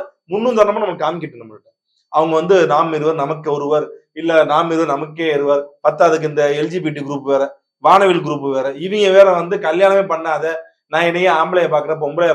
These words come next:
பாரு, பொம்பளைய ஏன் பாக்குறேன், ஆம்பளைய பாருன்னு சொல்லி அவனுங்க ஒரு பக்கம் வந்து பாத்தீங்கன்னா இந்த இனப்பெருக்கம் சம்பந்தப்பட்ட விஷயங்களை வந்து அங்கிட்டு ஒரு பக்கம் கூட்டு போயிட்டு இருக்காங்க. இவ்வளவு ஒரு குழப்ப நிலையில ஏதோ தமிழ்நாட்டு மேல வந்து ஏதோ வன்மம் வச்சோ இல்ல இங்க வந்து ஒரு ஜெனோசைட்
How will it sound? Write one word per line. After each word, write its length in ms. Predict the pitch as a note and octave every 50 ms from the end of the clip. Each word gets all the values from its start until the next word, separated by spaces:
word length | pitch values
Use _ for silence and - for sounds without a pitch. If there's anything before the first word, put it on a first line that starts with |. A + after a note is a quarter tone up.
| C#3+
பாரு, 120 | C#3+ C#3+ C#3+ C#3+
பொம்பளைய 380 | D3 D#3 F3 F3+ E3+ D#3 D3
ஏன் 100 | D3 C#3 C3+
பாக்குறேன், 240 | C3 - E3 D3+ C#3+
ஆம்பளைய 280 | D3+ D3+ D#3 D#3+ D3+ D3 -
பாருன்னு 300 | C#3+ C3+ C3+ - - -
சொல்லி 140 | C3+ E3 F#3 - _ _ _ _ _
அவனுங்க 360 | - C3 E3+ A3+ C4+ C#4 C4 B3 A#3
ஒரு 80 | A3+ A3 G#3
பக்கம் 240 | G#3 G#3 G#3+ G3+ F#3+
வந்து 120 | F#3+ F#3+ F3 F3
பாத்தீங்கன்னா 360 | F3 F3 E3+ F3 F3+ G#3 G#3 F#3 F3+
இந்த 200 | F#3+ F#3+ F#3 F#3+ F#3 F3+ F3 D#3+ - - - - - D3+
இனப்பெருக்கம் 480 | F#3+ A3+ A3 A3 G#3+ F#3+ - G3 E3+ F3+
சம்பந்தப்பட்ட 420 | D#3+ E3+ E3+ D#3+ D#3 D#3 D3+ D3+ D3+
விஷயங்களை 280 | D3+ D#3+ E3+ D#3 D3 D3 C#3+
வந்து 160 | C#3+ E3+ G3+ G3+ - -
அங்கிட்டு 240 | E3 F#3+ A3+ G#3 G3
ஒரு 80 | E3+
பக்கம் 180 | F3 E3+ D#3 D3+
கூட்டு 180 | D3+ D3 C#3+ C3+
போயிட்டு 200 | C3+ B2+ C3+ -
இருக்காங்க. 280 | - B2+ B2 A#2+ A#2 A#2+ - _ _ _ _ _
இவ்வளவு 280 | D#3+ G#3 A#3+ A#3 G#3+ G#3
ஒரு 80 | G3 - F#3
குழப்ப 300 | G#3 B3+ C4+ C4+ C4+ B3 A3+
நிலையில 300 | G3 F#3+ F3+ E3+ E3 F3 A3 - - - _ _ _ _ - C#3+
ஏதோ 280 | E3+ G#3 A#3 C4 D#4 D#4+ D#4 - A3
தமிழ்நாட்டு 440 | G3 G#3+ A#3+ A#3+ A#3 G#3 F#3 G3 F3+ F#3
மேல 180 | F#3 F#3 F3+ E3+ E3
வந்து 240 | D#3+ E3 D#3+ F3+ G3 G#3 G3 F3 D3+ D3+
ஏதோ 120 | D#3 G3+ F#3 D#3+
வன்மம் 340 | D3 D#3+ G3 A3+ A#3+ A3 F#3 E3+
வச்சோ 280 | F3 - - D3+ D3 D#3 D#3 D#3 - _ _ _ - E3+
இல்ல 100 | F#3+ G3+ F#3+ F3+ F3+
இங்க 140 | F3 F3+ F3+ F3
வந்து 160 | F3 G3 A3 G3+
ஒரு 80 | E3+ D#3 D3+
ஜெனோசைட் 400 | E3 F3 A3 A3+ A3 G3 F3 -